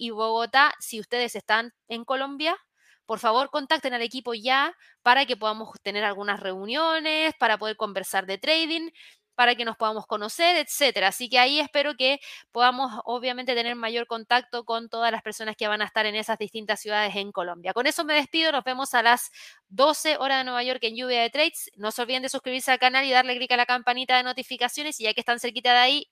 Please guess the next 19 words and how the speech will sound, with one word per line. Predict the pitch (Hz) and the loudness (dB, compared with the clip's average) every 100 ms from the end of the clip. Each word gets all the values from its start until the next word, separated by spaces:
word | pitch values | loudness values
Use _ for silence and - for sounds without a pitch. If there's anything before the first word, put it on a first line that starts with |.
| _ | _
muchas | 220 233 226 | -14 -4 0
gracias | 220 226 | 0 0
ahí | 202 214 | -2 0
también | 214 208 214 | -2 -2 -4
por | 220 214 | -2 0
los | 196 | 0
likes. | 185 170 - - | 0 -2 -6 -10
Que | |
estén | 190 233 | -4 -4
muy | 233 240 | -2 -2
bien | 240 | -2
y | |
nos | 233 220 | 0 -2
vemos | 220 220 | -2 -4
en | 226 | -8
un | 220 | 0
ratito. | 202 208 - | 0 0 -8
Hasta | - 196 | -2 2
luego. | 214 185 - | 2 2 -4